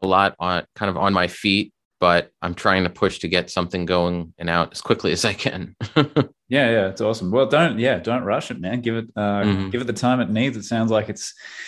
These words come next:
Speaker 2: when it, when it's ready, it'll be ready, and it's gonna be, um, a valuable, a very valuable contribution for sure. All right, I feel like, um,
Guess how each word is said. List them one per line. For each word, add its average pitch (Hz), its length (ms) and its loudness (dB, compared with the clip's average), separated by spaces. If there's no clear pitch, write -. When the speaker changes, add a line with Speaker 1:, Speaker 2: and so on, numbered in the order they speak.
Speaker 2:
when 127 180 4
it, 135 100 4
when 131 120 4
it's 120 180 -2
ready, 117 320 2
it'll 104 140 2
be 98 100 -2
ready, 101 300 0
and 95 100 -4
it's 92 140 -10
gonna 101 160 -2
be, 92 320 -2
um, 90 500 -2
a 104 60 -4
valuable, 92 760 -2
a 107 60 -12
very 95 160 -2
valuable 90 540 -4
contribution 92 540 -6
for 92 80 -14
sure. 101 480 -4
All 143 160 4
right, 104 220 0
I 160 100 2
feel 190 280 2
like, 139 300 2
um, 117 520 0